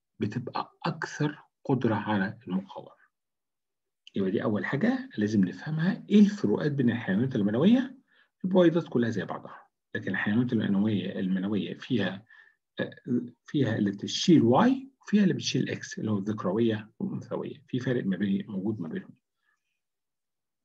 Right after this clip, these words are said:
طيب، اجتمع فعل مني الرجل مني المرأة.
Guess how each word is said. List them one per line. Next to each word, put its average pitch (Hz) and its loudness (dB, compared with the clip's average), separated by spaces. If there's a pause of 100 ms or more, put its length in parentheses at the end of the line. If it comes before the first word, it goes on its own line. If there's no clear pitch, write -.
(640)
طيب، 143 0 (1000)
اجتمع 170 6
فعل 170 4
مني 127 4
الرجل 117 2
مني 101 4
المرأة. 80 -8